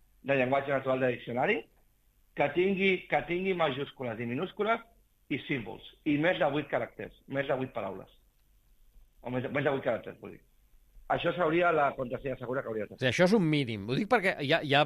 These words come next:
Speaker 2: molts llocs on alguns d'aquests requisits o tots els que acabes de plantejar hi són, i a la gent ens fa molta mandra pensar un tipus de, de contrasenya d'aquestes característiques, per entendre's, perquè, clar,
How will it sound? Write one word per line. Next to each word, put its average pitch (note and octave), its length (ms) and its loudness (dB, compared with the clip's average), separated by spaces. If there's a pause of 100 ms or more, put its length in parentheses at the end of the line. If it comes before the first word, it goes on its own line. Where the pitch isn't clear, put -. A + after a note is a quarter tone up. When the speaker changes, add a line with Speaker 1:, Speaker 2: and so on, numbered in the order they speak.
Speaker 2:
molts C3 580 0
llocs C3+ 300 0
on A#2 260 -2
alguns G#2+ 400 -4
d'aquests C3+ 280 -2
requisits A#2 420 -6
o A2 80 -6
tots A#2 240 -4
els - 80 -10
que A#2 80 -8
acabes A2 240 -4
de G#2+ 100 -6
plantejar G#2 460 -6
hi C#3 80 -4
són, F3+ 180 -2
i D3 80 -2
a C3 60 2
la C3 80 -2
gent F#3+ 180 -2 (300)
ens C#3+ 240 -2
fa D3+ 160 2
molta D3 400 6
mandra G2 380 -8
pensar G#2 280 -8
un A#2 80 -8
tipus A2 300 -10
de, G#2+ 140 -2 (180)
de G2+ 160 -6 (320)
contrasenya G#2 480 -12
d'aquestes G#2+ 480 -10
característiques, F#2 640 -12
per F#2+ 140 -10
entendre's, B2 320 -8
perquè, G#2+ 160 -2
clar, C3+ 160 2